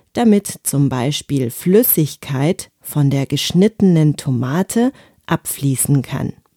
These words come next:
Es gibt auch rechteckige Frühstücksbrettchen, die mag ich selber aber nicht besonders. Sie sind sehr dünn und eigentlich zu klein für ein richtiges Brot.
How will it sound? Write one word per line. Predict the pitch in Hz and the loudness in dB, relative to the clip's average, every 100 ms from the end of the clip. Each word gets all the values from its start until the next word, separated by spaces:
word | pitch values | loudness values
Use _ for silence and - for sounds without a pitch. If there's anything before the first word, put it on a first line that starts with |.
| _ _ _ - - - - - - | _ _ _ -20 -20 -20 -20 -16 -2
Es | 156 - | -2 2
gibt | 196 - - | 0 0 -6
auch | 143 135 - | -2 -2 -2
rechteckige | - 147 170 247 - - 151 - 156 196 226 247 | -4 0 2 0 -4 -6 -6 -4 -2 0 0 -2
Frühstücksbrettchen, | - - 196 254 - - 131 - - - 120 - - 170 233 - - _ _ _ - | -12 -2 2 2 0 -4 -4 -6 -6 -6 -6 -8 0 4 4 2 -12 _ _ _ 0
die | 226 | 2
mag | 180 160 - | 4 0 -4
ich | 180 180 | -8 -6
selber | - 127 131 139 147 151 _ | -6 -2 -2 0 -2 -4 _
aber | 127 127 151 | -14 -6 -2
nicht | 147 131 131 - - | 0 0 -4 -8 -8
besonders. | 139 139 135 135 - - - - _ _ _ _ | -6 -4 -2 -2 -4 -4 -4 -6 _ _ _ _
Sie | 180 185 | 2 2
sind | 160 156 139 | 4 2 2
sehr | 139 147 139 | 2 2 0
dünn | 131 170 202 240 233 - _ _ - | 2 6 6 6 2 -6 _ _ 0
und | 208 - | 0 0
eigentlich | - 143 151 170 - 143 131 - | -6 -2 2 0 2 -2 -4 -10
zu | - - 269 | -6 -2 -4
klein | - - 143 156 170 175 | -6 -4 0 2 0 0
für | - - 147 139 | -4 -4 -4 -2
ein | 143 131 | -2 -2
richtiges | 139 - - 143 180 196 | -4 -8 -8 -4 -2 -2
Brot. | _ - - - - - | _ -10 -10 -10 -14 -18